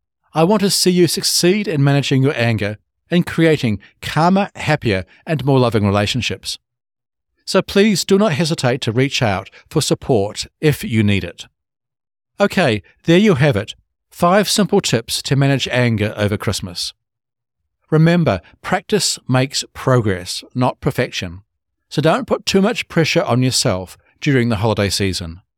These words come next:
Just focus on implementing these tips and techniques as best you can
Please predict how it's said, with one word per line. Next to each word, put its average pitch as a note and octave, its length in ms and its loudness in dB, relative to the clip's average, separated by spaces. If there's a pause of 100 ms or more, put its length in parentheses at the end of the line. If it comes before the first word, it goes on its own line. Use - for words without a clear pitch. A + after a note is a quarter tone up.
(580)
Just - 300 -2
focus D#3 560 -2
on A#2 180 -2
implementing D#3+ 500 0
these C3 200 -2
tips - 480 -8
and C3 180 0
techniques A2 560 -6 (240)
as C3+ 160 -4
best - 360 -2
you C#3 80 2
can F2+ 440 -4